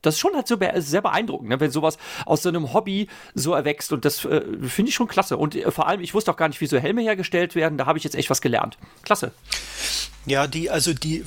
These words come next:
Speaker 2: bei den larp-Leuten, äh, die sind ja auch, äh, ein bisschen mehr Hardcore, sag ich jetzt mal, als die reinen Cosplayer. Ähm,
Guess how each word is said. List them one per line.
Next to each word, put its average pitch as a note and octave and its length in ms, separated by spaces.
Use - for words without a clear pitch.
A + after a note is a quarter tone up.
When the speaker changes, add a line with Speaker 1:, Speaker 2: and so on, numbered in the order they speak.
Speaker 2:
bei C#3+ 180
den C#3+ 340
larp-Leuten, A3+ 1200
äh, F#3+ 440
die G3 220
sind G3+ 280
ja G3 180
auch, - 560
äh, G#2 440
ein G3+ 360
bisschen E3 1080
mehr D3+ 440
Hardcore, E3+ 540
sag D3+ 240
ich D3+ 100
jetzt D3+ 180
mal, D3+ 260
als D3 340
die C#3+ 220
reinen C#3+ 720
Cosplayer. F3 880
Ähm, D3 580